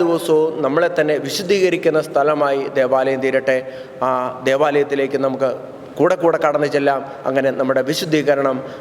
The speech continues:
അത് നമ്മുടെ വ്യക്തിപരമായ കാര്യമായി കണ്ടുകൊണ്ട് നമുക്ക് ഓരോരുത്തർക്കും അത് പ്രാവർത്തികമാക്കുകയും ചെയ്യാം. അതിന് സർവേശ്വരൻ നമ്മെ സഹായിക്കട്ടെ. പിതാവിൻ്റെയും പുത്രൻ്റെയും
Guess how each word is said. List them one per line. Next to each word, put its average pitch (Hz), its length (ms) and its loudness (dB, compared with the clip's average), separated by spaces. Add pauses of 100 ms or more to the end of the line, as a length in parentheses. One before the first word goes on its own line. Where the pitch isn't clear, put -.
(160)
അത് 139 140 4 (300)
നമ്മുടെ 143 300 2
വ്യക്തിപരമായ 160 720 2 (160)
കാര്യമായി 139 500 0
കണ്ടുകൊണ്ട് 131 440 0 (340)
നമുക്ക് 143 300 0
ഓരോരുത്തർക്കും 143 580 2 (160)
അത് 131 140 2 (360)
പ്രാവർത്തികമാക്കുകയും 131 1000 0
ചെയ്യാം. 120 260 2 (260)
അതിന് 131 280 2
സർവേശ്വരൻ 143 420 0
നമ്മെ 143 220 2
സഹായിക്കട്ടെ. 147 460 0 (300)
പിതാവിൻ്റെയും 143 600 2 (240)
പുത്രൻ്റെയും 139 540 0